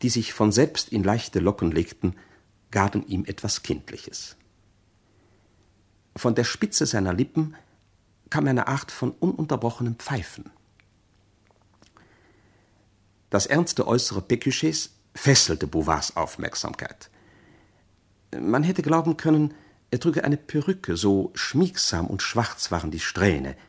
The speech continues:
die seinen Schädel bedeckten. Sein Gesicht erschien ganz scharfkantig durch die weit herabgehende Nase.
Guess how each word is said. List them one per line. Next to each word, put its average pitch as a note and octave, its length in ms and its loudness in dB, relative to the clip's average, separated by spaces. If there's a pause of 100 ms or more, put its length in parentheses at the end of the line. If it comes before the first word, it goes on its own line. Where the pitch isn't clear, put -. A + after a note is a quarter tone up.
(220)
die F2 80 -2
seinen D2 260 -2
Schädel D2+ 340 -2
bedeckten. - 500 -8 (720)
Sein D3 400 4
Gesicht E3+ 360 0
erschien D#3 280 0
ganz D#3+ 220 -4
scharfkantig - 720 -6
durch G2 160 -2
die F#2+ 180 2
weit A#2+ 220 2
herabgehende G2+ 600 -2
Nase. F2 380 -4